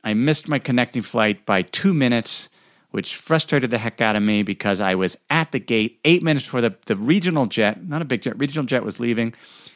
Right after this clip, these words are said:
United insisted I couldn't get on the flight. Not the gate agent. The gate agent was very, very empathetic, but the operations team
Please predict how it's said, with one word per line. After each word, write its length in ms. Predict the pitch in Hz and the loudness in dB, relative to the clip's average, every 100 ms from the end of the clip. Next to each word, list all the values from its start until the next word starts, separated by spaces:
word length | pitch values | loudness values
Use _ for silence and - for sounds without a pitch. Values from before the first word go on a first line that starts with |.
| _ - | _ -4
United 500 | 107 127 131 131 110 | 2 4 4 2 0
insisted 680 | 104 - 143 - 135 123 - _ _ _ _ - | -2 0 -2 -2 -2 -2 -6 _ _ _ _ -10
I 60 | 98 | -10
couldn't 460 | - - 139 135 | -4 0 0 0
get 180 | - 117 | 0 2
on 460 | 107 104 101 98 - _ _ - | 2 2 0 -2 -6 _ _ -16
the 80 | 90 | -14
flight. 580 | - 147 156 156 156 _ _ _ _ _ | -6 0 2 2 0 _ _ _ _ _
Not 260 | 143 160 202 | -6 -4 -2
the 80 | 143 | -2
gate 260 | 143 120 | 2 4
agent. 160 | 113 110 | 4 2
The 80 | 113 | 0
gate 220 | 131 135 | 0 0
agent 380 | 127 117 110 - | 0 -2 -6 -6
was 220 | 101 92 | -8 -8
very, 340 | 90 113 120 | -2 2 2
very 320 | 104 107 101 101 | 2 2 2 0
empathetic, 760 | 98 - - 127 120 120 107 | -6 -10 -2 2 4 2 0
but 160 | - 92 | -6 -8
the 100 | - | -4
operations 560 | 101 - 147 147 147 - | -4 0 2 2 -2 -4
team 440 | 135 127 120 | 0 2 2